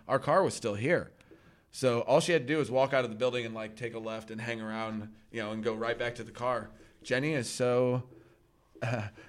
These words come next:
viscerally, uh, embarrassed from what the exchange is happening between me and this waitress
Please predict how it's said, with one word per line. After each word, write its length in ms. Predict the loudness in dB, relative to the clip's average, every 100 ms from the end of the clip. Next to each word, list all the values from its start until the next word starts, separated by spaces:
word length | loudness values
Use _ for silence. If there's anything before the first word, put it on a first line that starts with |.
| -14
viscerally, 1040 | -2 4 4 4 4 4 4 2 2 2 0 -4 -18 -16 -4
uh, 220 | -2 0
embarrassed 840 | 0 -2 -2 -2 2 2 2 0
from 280 | -4 -2 -2
what 280 | 0 0 0
the 100 | 0
exchange 800 | 0 -2 -2 2 4 4 2 2
is 160 | -2 0
happening 480 | 2 2 2 0 0
between 380 | 0 0 2 2
me 80 | 6
and 160 | 6
this 160 | 4 0
waitress 640 | 4 4 4 2 2 2